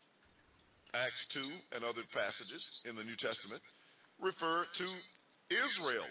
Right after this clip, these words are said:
as that heaven and earth that would be destroyed. That's the use of apocalyptic language.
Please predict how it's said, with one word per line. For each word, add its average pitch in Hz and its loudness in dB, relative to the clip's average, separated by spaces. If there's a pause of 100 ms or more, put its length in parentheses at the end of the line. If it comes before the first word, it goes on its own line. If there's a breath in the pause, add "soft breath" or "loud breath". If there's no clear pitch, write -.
(140)
as 139 4
that 131 4
heaven 131 0
and 117 -6
earth 110 -2 (500)
that 120 6 (120)
would 110 -10
be 107 -8
destroyed. 92 -4 (640)
That's 170 2
the 156 0
use 147 0
of 127 2
apocalyptic 120 -2
language. 127 -2